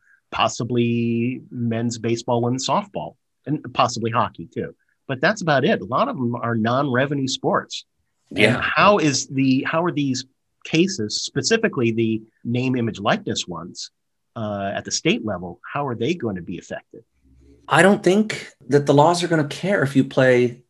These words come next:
Speaker 2: a sport that doesn't generate revenue. It's about your personal brand. Maybe they're just gonna look at it like, "Hey, this is all about the money that's coming in and making sure that those athletes who are generating this money get paid." And if you are an athlete in a non-popular sport,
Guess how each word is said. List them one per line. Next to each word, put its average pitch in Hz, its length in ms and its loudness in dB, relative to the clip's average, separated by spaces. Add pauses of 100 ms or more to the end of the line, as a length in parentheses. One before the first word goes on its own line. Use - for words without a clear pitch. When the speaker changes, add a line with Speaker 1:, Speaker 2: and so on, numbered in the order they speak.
(200)
Speaker 2:
a 120 80 2
sport - 360 0
that 117 120 0
doesn't 120 320 0
generate 117 340 2
revenue. 143 440 -2 (160)
It's 104 220 -4
about 113 320 0
your 117 120 0
personal 131 400 0
brand. 143 400 -4 (220)
Maybe 165 200 4
they're 233 120 2
just - 160 -6
gonna 202 120 2
look 190 120 0
at 190 80 4
it 175 100 0
like, 143 200 2
"Hey, 160 380 -2
this 143 160 0
is 220 140 0
all 175 220 6
about 110 480 2
the 104 100 -4
money 107 240 2
that's 131 160 -4
coming 135 300 2
in 92 280 -4 (160)
and 92 120 -4
making 90 260 -4
sure 92 680 -2
that 78 480 -2 (380)
those 98 380 2
athletes 95 440 0
who 87 120 -4
are 85 100 -2
generating 92 540 -4
this 107 160 -4
money 80 340 -6 (160)
get - 160 0
paid." 139 320 -4 (240)
And 95 160 -2
if 92 100 -6
you 98 240 -2 (100)
are 98 260 6 (220)
an 95 100 0
athlete 139 540 0
in 92 140 -2
a 92 60 -2
non-popular 98 720 2
sport, - 460 -2